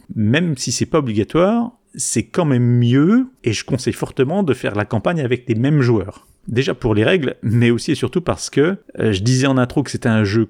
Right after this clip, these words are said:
coopératif et de déduction, mais c'est aussi un jeu de déduction coopérative. Je m'explique, euh, au fur et à mesure qu'on progresse dans la campagne, on va aussi créer une communication coopérative, je dirais. On va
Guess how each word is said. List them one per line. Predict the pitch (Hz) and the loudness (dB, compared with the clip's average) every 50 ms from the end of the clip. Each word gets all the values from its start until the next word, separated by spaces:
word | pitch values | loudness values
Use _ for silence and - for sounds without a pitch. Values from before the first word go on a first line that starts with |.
| _ - | _ -2
coopératif | - 175 139 - - 143 131 131 131 127 - 135 123 - - | 0 0 0 0 -2 0 0 0 -2 -2 -2 -4 -2 -2 -2
et | 117 | -2
de | 101 | -2
déduction, | 95 104 98 104 113 - - - - 165 185 190 190 - 131 - _ _ _ _ - | -2 -2 0 -2 -4 -4 -4 -2 -2 0 0 0 -2 -4 -8 -12 _ _ _ _ 0
mais | 127 120 117 | 0 2 0
c'est | 104 - - | 0 0 0
aussi | 127 117 110 - - 185 165 | 0 0 0 0 -2 0 0
un | 135 113 110 | 0 2 2
jeu | 104 143 | 0 0
de | 143 123 | 0 -2
déduction | 104 98 95 95 104 160 139 123 123 123 - 185 170 | -4 -8 -6 -2 -2 -2 0 -2 -4 -4 -2 -4 -2
coopérative. | - - 131 127 135 127 123 139 131 - 110 101 92 90 92 90 87 | 0 0 0 0 0 0 -2 -2 -4 -4 -4 -4 -4 -4 -6 -8 -8
Je | 85 87 | -6 -4
m'explique, | 98 95 - - - 160 170 170 - - | -4 -4 -4 -2 -2 -2 -2 -2 0 0
euh, | 107 101 92 95 - _ _ - | 0 0 0 -4 -8 _ _ -4
au | |
fur | - - - 156 123 | -4 -2 0 0 0
et | |
à | 107 | 2
mesure | 113 120 113 110 123 143 139 - | 2 0 0 0 0 -2 -2 -2
qu'on | - 120 | -2 -6
progresse | 98 - - 113 110 98 107 117 101 | -6 -2 -2 -2 0 0 0 0 0
dans | 98 98 | 0 -2
la | 87 | -4
campagne, | 85 - 107 - - 156 170 175 170 143 135 - | -4 -4 -2 0 0 2 2 0 0 -2 -2 0
on | 127 117 | 0 0
va | 104 110 | 2 2
aussi | 110 98 - - 175 | 0 0 0 -2 -4
créer | - - - 151 147 | -2 -2 0 2 2
une | 139 117 107 98 - _ _ _ _ | 2 2 0 -2 -4 _ _ _ _
communication | - 180 151 131 135 147 147 - - 127 120 - - - 151 123 | -2 -2 0 0 -2 -4 -4 -2 -2 -4 -4 -2 -4 -4 -4 -2
coopérative, | - - 101 - 104 92 90 95 - - - 190 196 165 | -2 -2 -2 -2 -2 -2 -2 -2 -4 -2 0 0 2 2
je | 117 104 | 2 2
dirais. | 95 98 98 98 117 165 202 - _ _ _ _ - | 2 2 2 0 0 -2 -2 -6 _ _ _ _ -4
On | 113 104 | -2 0
va | 95 127 135 - - _ | 0 0 -2 -2 -6 _